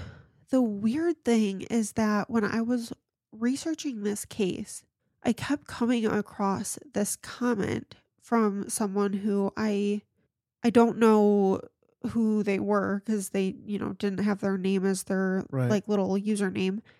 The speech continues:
Speaker 1: But they kept saying that Jason lied about his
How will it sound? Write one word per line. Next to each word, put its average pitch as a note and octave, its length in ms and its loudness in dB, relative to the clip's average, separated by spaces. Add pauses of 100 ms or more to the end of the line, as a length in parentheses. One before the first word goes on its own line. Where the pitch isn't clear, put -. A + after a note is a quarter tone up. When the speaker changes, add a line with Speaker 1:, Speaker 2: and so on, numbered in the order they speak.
(560)
Speaker 1:
But A3+ 140 2
they A#3 100 4
kept B3+ 260 0
saying G3+ 540 2 (640)
that G#3 240 4
Jason G#3 760 2 (500)
lied G3 800 2 (220)
about G3+ 500 6 (420)
his G#3 600 0